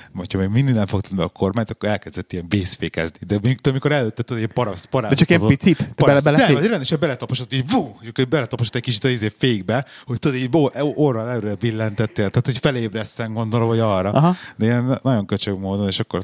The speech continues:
Speaker 1: megfogtad a kormányt értelemszerűen. Úgyhogy para, de vicces.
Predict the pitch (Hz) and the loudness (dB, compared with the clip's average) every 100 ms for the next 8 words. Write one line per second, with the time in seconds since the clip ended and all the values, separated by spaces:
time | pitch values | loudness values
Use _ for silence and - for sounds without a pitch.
0 | - - 92 - - - - - - 90 | -8 -6 -6 -4 -10 -10 -10 -8 -4 -4
1 | 95 - - 120 127 101 113 131 - _ | -4 -10 -6 -4 -2 0 0 -2 -8 _
2 | _ - - - - - 104 85 78 78 | _ -20 -20 -20 -20 -14 -12 -8 -6 -6
3 | - - - 98 98 - - - - | -8 -14 -4 -2 -2 -6 -12 -8 -10